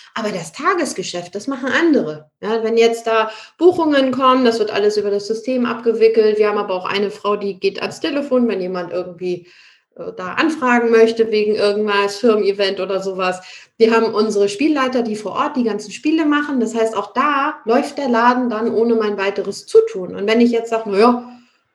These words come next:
reicht mir jetzt, äh, wir brauchen jetzt gerade keine weitere Stadt“, dann habe ich auch fast nichts mehr zu tun, ne? Außer, dass ich eben mal meine E-Mails durchschaue, weil klar, manchmal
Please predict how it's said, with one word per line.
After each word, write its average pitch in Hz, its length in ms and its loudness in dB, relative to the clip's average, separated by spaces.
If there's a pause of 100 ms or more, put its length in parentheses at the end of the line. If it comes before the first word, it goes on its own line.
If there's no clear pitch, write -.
(140)
reicht 233 360 0
mir 302 160 4
jetzt, 294 460 0
äh, 220 360 0 (120)
wir 226 100 -2
brauchen 220 400 -2
jetzt 277 200 -2
gerade 254 300 0
keine 240 320 2
weitere 214 380 0
Stadt“, - 380 -4 (400)
dann 185 220 -8
habe 233 100 -2
ich - 120 -4
auch - 80 -6
fast - 280 -8
nichts 240 280 0
mehr 240 180 2
zu 240 160 -6
tun, - 480 -2
ne? 226 180 -4
Außer, 233 220 4
dass 220 160 4
ich 208 100 -6
eben 226 220 6
mal 214 200 4
meine 208 180 2
E-Mails 226 420 6
durchschaue, 214 300 2
weil 185 100 -2
klar, 196 460 -2
manchmal 185 500 -6